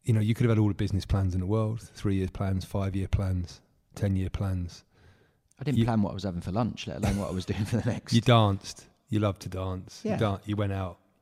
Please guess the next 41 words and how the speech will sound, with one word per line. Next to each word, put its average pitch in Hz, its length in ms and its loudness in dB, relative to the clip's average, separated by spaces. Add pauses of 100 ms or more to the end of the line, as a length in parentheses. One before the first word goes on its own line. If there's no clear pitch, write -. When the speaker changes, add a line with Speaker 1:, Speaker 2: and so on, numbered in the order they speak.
(200)
Speaker 1:
You 110 120 -6
did 98 180 0
what 92 100 -8
you 92 80 -6
did. 92 300 -6 (320)
Speaker 2:
Yeah. 104 100 -4
Speaker 1:
You 104 60 0
got 87 200 -6
picked - 300 -6
up. - 180 -10 (640)
Y-, 80 140 -18 (320)
and 127 160 0 (100)
so 147 160 -2
the 135 140 0
answer 151 260 -2
to 113 160 -4
all 139 200 4
of 107 60 0
this 95 220 -6
is, 101 300 -2
is, 117 140 0 (100)
is 104 120 -2
eventually, 110 420 -2
for - 240 -4
me, 110 520 2
a 110 60 -8
spiritual 101 520 -6
answer, 98 440 -4
an 95 120 -8
answer 104 360 -4
that 90 180 -12
everything's 98 340 -4
gonna 95 160 -2
happen 90 460 -4 (600)
despite 110 600 -2
of 87 80 -6
u-, 90 160 -8
in 135 160 8
spite 95 440 -4
of 82 100 -8
us. 80 300 -14